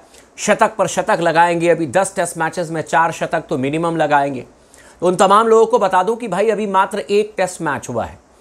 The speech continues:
और एक टेस्ट मैच को अगर आप देखेंगे तो ऑब्वियस सी बात है कि चलो ठीक है, उससे कोई ज़्यादा फर्क पड़ता नहीं है। अभी नौ टेस्ट मैच बाकी है भारतीय टीम के।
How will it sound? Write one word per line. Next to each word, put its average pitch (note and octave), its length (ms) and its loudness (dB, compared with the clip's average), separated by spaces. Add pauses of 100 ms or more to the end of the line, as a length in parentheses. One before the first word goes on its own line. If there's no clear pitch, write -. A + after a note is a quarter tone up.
(300)
और F#3+ 640 4
एक A3 240 2
टेस्ट G3+ 240 -6
मैच G3 200 -4
को G#3+ 140 -6
अगर F3+ 180 0
आप E3+ 140 2
देखेंगे E3+ 400 -4
तो B3+ 240 6
ऑब्वियस F#3 360 -2
सी A#3 100 -6
बात F#3+ 220 0
है G#3 60 -4
कि G3 80 -6
चलो G3+ 240 -6
ठीक F#3 280 -8
है, F#3 160 2
उससे E3+ 300 -6
कोई F3+ 160 -2
ज़्यादा E3+ 240 2
फर्क E3+ 300 -2
पड़ता - 300 -2
नहीं D3+ 160 -4
है। D3 60 -2
अभी D#3 160 0
नौ E3 200 2
टेस्ट F3 300 -4
मैच E3+ 220 -4
बाकी C3+ 360 -2
है C#3+ 80 0
भारतीय A2+ 340 -4
टीम G#2 180 -12
के। - 160 -20